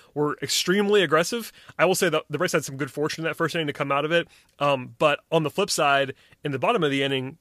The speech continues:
Castellanos in right field, who's a pretty bad defender, made a really nice running catch to rob Freddie, so that kinda evened it out a little bit. But the theme of the early portion was actually kind of, "Why is everyone swinging so much against these two great pitchers?" And I guess it kinda worked for the Reds, but there you go.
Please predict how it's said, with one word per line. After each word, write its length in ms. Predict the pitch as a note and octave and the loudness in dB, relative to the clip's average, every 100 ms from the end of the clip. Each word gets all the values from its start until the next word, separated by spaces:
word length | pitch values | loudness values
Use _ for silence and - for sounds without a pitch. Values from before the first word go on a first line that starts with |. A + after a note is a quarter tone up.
| - | -2
Castellanos 680 | E3+ F3 D3+ C#3 F3+ D3+ | 0 0 0 0 2 0
in 80 | C3+ | 0
right 180 | D3 D3 | -2 -2
field, 200 | D#3+ E3+ | -4 -4
who's 120 | C#3 | -4
a 60 | C3+ | -4
pretty 200 | G#3+ A#3 | -4 0
bad 220 | D3 D#3 | 0 0
defender, 520 | B2+ D3 D#3+ C3 B2 - _ - | -2 -4 0 0 -2 -6 _ -2
made 180 | D#3+ | 0
a 40 | C#3 | 2
really 260 | B2+ F3+ | 2 2
nice 320 | D3+ C#3 D3 C3+ | 2 2 0 -2
running 200 | C#3 C3 | -4 -2
catch 320 | C#3+ D#3 - | -2 -2 -4
to 280 | - C3 B2+ | -6 -8 -6
rob 300 | C3 B2+ B2+ | -4 -4 -2
Freddie, 280 | C#3 C#3+ D3+ | -2 -2 -4
so 140 | C3 | -4
that 140 | B2+ | -4
kinda 160 | D3+ C#3 | -4 -6
evened 200 | B2+ B2+ | -6 -4
it 20 | |
out 100 | B2+ | -2
a 40 | B2 | -2
little 140 | C3+ | -4
bit. 200 | B2+ C3+ | -4 -4
But 180 | C3 B2+ - - | -4 -8 -10 -10
the 80 | - | -8
theme 240 | - G#3+ G#3+ | -4 0 0
of 100 | D3 | 0
the 140 | D3 | -2
early 240 | D3+ F3+ | 0 0
portion 480 | G3+ G#3 G#3+ A#3+ A#3 | 2 2 2 -2 -6
was 140 | C#3+ D3 | -2 0
actually 300 | D3+ D#3 C#3 | 0 -2 -4
kind 200 | C#3+ C#3+ | -2 -2
of, 240 | B2 - - _ - | -6 -14 -20 _ -16
"Why 220 | B2 B2 | -4 -2
is 100 | C#3 | 0
everyone 240 | D#3 D#3+ C#3 | -2 -2 -2
swinging 340 | D3 E3 F#3 | -2 -2 0
so 160 | G3+ G3 | 0 0
much 300 | G3 - D3 | 0 0 -2
against 220 | D3+ - | -4 -6
these 60 | |
two 220 | - D3+ D3 | -6 -6 -2
great 220 | C#3+ - | -4 -2
pitchers?" 340 | D#3+ A#3 G3+ | -6 -6 -6
And 140 | C#3+ C3 | -4 -2
I 80 | |
guess 160 | C#3+ E3 | -2 -2
it 80 | - _ - | -6 _ -4
kinda 140 | F3 | 0
worked 180 | C#3+ D3 | 0 -2
for 60 | |
the 80 | A#2 | -6
Reds, 240 | A#2+ A#2 A2 | -4 -4 -4
but 200 | F2 - | -10 -8
there 100 | B2 | -10
you 80 | |
go. 140 | B2+ | -10